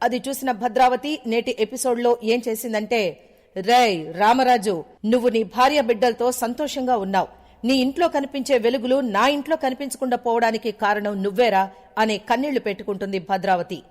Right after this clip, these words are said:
ఇంతలో విశ్వ వచ్చి, "అత్త, ఎందుకు బాధపడుతున్నావ్?" అని అడుగుతాడు. "నేనేం కొత్తగా బాధపడ్డం లేదురా. పాతికేళ్లుగా నా చెల్లెల్ని తలుచుకుని,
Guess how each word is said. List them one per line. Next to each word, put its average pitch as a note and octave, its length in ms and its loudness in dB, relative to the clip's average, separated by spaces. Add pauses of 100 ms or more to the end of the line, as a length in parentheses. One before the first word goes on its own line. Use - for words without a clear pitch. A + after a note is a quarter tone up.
(100)
ఇంతలో A#3 320 0
విశ్వ A3 380 0
వచ్చి, G#3 380 -2 (100)
"అత్త, G3 440 0
ఎందుకు A#3 240 0
బాధపడుతున్నావ్?" A3 680 -2 (200)
అని A#3 140 4
అడుగుతాడు. G#3+ 460 0 (180)
"నేనేం B3+ 380 2
కొత్తగా D4+ 400 0
బాధపడ్డం B3 580 2
లేదురా. G3 440 0 (360)
పాతికేళ్లుగా A3+ 760 2
నా A3 160 -2
చెల్లెల్ని A3 480 -4
తలుచుకుని, G#3+ 600 -4